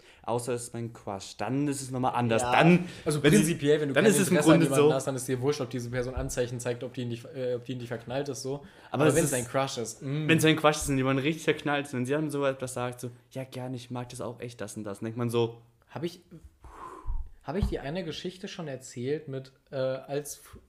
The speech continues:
Speaker 2: das hab ich, glaub ich, in der F-, Mädchen-Jungs-Folge erzählt, als, ähm, mein damaliger Grundschulcrush mit einem Typen aus meiner Klasse zusammengekommen ist, aber die mir das nicht sagen wollten. Ken-,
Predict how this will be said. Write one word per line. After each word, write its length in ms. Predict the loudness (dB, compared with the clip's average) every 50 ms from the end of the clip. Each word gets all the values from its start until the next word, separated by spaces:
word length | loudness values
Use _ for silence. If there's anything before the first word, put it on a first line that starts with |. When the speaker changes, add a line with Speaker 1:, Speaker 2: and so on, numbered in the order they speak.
| _ _ _ _ _ _
Speaker 2:
das 160 | -16 -10 -6
hab 120 | -4 -4 -4
ich, 120 | -4 -6
glaub 180 | -6 -4 -4 -4
ich, 120 | -6 -6
in 60 | -8 -8
der 120 | -8 -8
F-, 180 | -10 -14 -20 -18 -14 -14 -12 -10
Mädchen-Jungs-Folge 960 | -8 -8 -8 -8 -8 -10 -8 -6 -4 -4 -6 -6 -8 -8 -6 -4 -4 -4 -4 -4
erzählt, 460 | -6 -6 -8 -8 -8 -6 -6 -8 -8 -12 -20 _ _ _ _ _ _ _ _ _ -6
als, 400 | -2 -2 -2 -2 -4 -10 -8 -6
ähm, 420 | -4 -4 -4 -4 -4 -4 -6 -6 -10 -12 -18 _ _ _ _ _ _ _ _ _ _ -20 -20 _ _ _ _ _ -20 -20 -14
mein 280 | -8 -4 -4 -4 -4 -2
damaliger 500 | 0 0 0 0 -2 -4 -6 -4 -6 -6
Grundschulcrush 800 | -4 -4 -4 -4 -4 -6 -8 -8 -8 -6 -6 -4 -4 -6 -8 -14 -20 _ _ -10
mit 160 | -8 -6 -6
einem 120 | -6 -6 -6
Typen 240 | -8 -8 -6 -6
aus 120 | -6 -6 -6
meiner 180 | -6 -6 -6
Klasse 320 | -6 -6 -6 -8 -8 -8 -12
zusammengekommen 720 | -10 -8 -6 -6 -4 -4 -6 -8 -8 -6 -8 -8 -6 -4
ist, 200 | -6 -6 -8 -10 -20 _ _ _ _ _ _
aber 160 | -8 -4 -4 -2
die 80 | -2
mir 140 | -2 -2 0
das 160 | 0 0 -2
nicht 120 | -2 -4 -2
sagen 300 | 0 0 0 0 0 0
wollten. 320 | 0 -2 -2 -4 -10 -12 -12 -16 _ _ _ _ _ _ _
Ken-, 160 | -10 -10